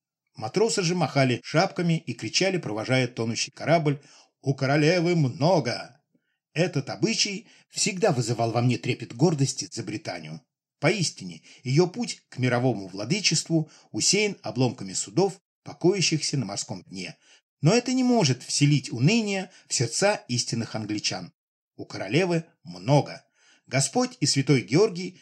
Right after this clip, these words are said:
по-прежнему хранят Англию. Тот, кто читает это, вероятно, недоумевает, как автор сумел сохранить веру в могущество британской короны, находясь в плену. Признаюсь, это было непросто.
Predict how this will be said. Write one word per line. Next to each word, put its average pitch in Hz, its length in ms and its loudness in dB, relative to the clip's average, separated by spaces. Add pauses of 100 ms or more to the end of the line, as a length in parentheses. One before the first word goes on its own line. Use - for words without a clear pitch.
(160)
по-прежнему 160 540 0
хранят 127 520 -4
Англию. 87 500 -10 (1700)
Тот, 262 220 0
кто - 180 -2
читает 277 540 2
это, - 300 -2 (260)
вероятно, 220 460 2
недоумевает, 220 880 -2 (260)
как - 280 -6
автор 202 420 -4 (160)
сумел 151 360 6
сохранить 123 500 -2
веру 175 320 0
в 127 100 -4
могущество 131 600 -2
британской 156 520 0
короны, 170 460 -2 (220)
находясь 117 460 -4
в - 40 -16
плену. 127 440 2 (720)
Признаюсь, 123 680 0 (280)
это 147 260 2
было 143 240 6
непросто. 165 640 0